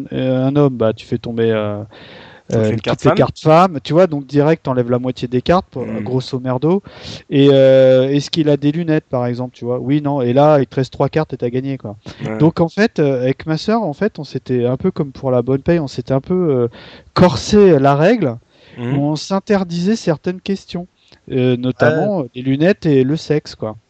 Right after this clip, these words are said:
Speaker 2: Ouais.
Speaker 3: Ouais, mais bon,
Speaker 1: Et, euh,
Speaker 3: enfin, voilà, t'es
Speaker 1: mais,
Speaker 3: obligé
Speaker 1: euh,
Speaker 3: d'aller, euh, de toi-même te réinventer des règles pour, euh,
Speaker 1: Ouais.
Speaker 3: réussir finalement à
Speaker 1: Donc,
Speaker 3: rentabiliser ton jeu, quoi.
Speaker 1: Et, et en fait, euh, moi, bah, euh, pareil, je l'ai racheté pour mes mots, mais je me suis un peu intéressé à ce qui se faisait.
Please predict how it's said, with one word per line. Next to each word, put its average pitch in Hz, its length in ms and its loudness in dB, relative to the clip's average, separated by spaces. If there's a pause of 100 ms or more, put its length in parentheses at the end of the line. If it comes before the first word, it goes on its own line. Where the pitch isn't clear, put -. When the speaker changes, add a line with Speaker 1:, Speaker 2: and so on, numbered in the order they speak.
(440)
Speaker 2:
Ouais. 110 220 -6
Speaker 3:
Ouais, 131 160 0
mais 131 160 -2
bon, 135 140 0
Speaker 1:
Et, 156 120 6
euh, 143 200 6
Speaker 3:
enfin, 127 220 0
voilà, 165 200 2
t'es - 120 -2
Speaker 1:
mais, 175 40 6
Speaker 3:
obligé 160 300 4
Speaker 1:
euh, 143 40 2
Speaker 3:
d'aller, 175 380 4
euh, 143 420 4
de 143 220 -2 (140)
toi-même 185 400 0
te 175 80 -2
réinventer 151 500 0
des 156 140 0
règles 180 240 0 (120)
pour, 156 380 0
euh, 131 320 -2
Speaker 1:
Ouais. 147 240 2
Speaker 3:
réussir 202 400 0
finalement 180 360 0
à - 20 2
Speaker 1:
Donc, 175 80 4
Speaker 3:
rentabiliser 165 520 0
ton 165 200 0
jeu, 175 220 4
quoi. 127 200 0 (240)
Speaker 1:
Et, 147 100 0 (120)
et 147 100 0
en 151 80 0
fait, 208 380 -2
euh, 131 560 -2
moi, 160 220 -2
bah, 131 260 0
euh, 120 280 0
pareil, 151 300 2
je 120 160 -10
l'ai 120 80 -2
racheté 123 400 -6
pour 117 200 -12
mes 113 120 -8
mots, 180 220 0
mais 131 200 -4
je 113 140 -12
me 131 60 -6
suis 156 160 -2
un 151 60 2
peu 170 120 2
intéressé 151 460 0
à 170 40 -4
ce - 120 -12
qui - 100 -20
se - 80 -18
faisait. 156 300 -2